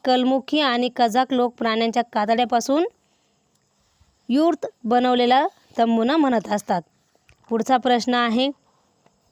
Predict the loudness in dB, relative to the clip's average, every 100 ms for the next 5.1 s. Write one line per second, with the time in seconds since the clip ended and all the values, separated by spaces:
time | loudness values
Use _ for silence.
0 | _ _ _ _ _ _ _ _ _ _
1 | _ _ _ -2 2 2 2 0 0 0
2 | 2 2 0 -6 _ _ -20 _ _ _
3 | _ _ _ -20 _ _ _ _ _ -20
4 | -20 _ _ -20 -20 _ -4 -2 2 2